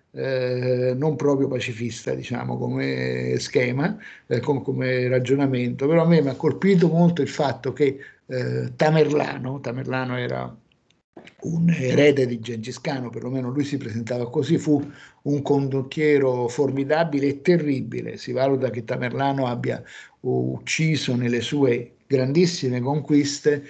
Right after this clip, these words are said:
eh, il sei sette per cento della popolazione mondiale della sua epoca, insomma, da far impallidire Hitler, per capirci, eh,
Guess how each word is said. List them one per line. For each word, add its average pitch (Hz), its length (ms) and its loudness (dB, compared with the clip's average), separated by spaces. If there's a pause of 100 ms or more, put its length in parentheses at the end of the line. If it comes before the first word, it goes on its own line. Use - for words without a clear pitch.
(200)
eh, 131 600 0
il 135 280 -4
sei 170 280 4
sette 170 320 2
per 131 160 -2
cento 151 380 2
della 131 160 2
popolazione 131 540 -2
mondiale 135 480 2
della 127 180 -2
sua 127 200 -4
epoca, 117 340 -6
insomma, 117 460 -4 (420)
da 127 120 -4
far 139 180 2
impallidire 135 580 2
Hitler, 120 440 -4
per 113 160 -10
capirci, - 680 -6 (360)
eh, 131 1300 0